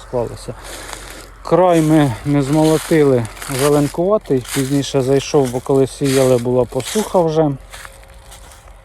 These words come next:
І пізніше зійшов, там ще зелень, тому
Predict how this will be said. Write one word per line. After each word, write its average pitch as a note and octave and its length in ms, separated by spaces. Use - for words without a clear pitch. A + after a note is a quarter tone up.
І B2 360
пізніше B2+ 420
зійшов, C3 460
там B2 200
ще B2+ 200
зелень, C3 420
тому B2 280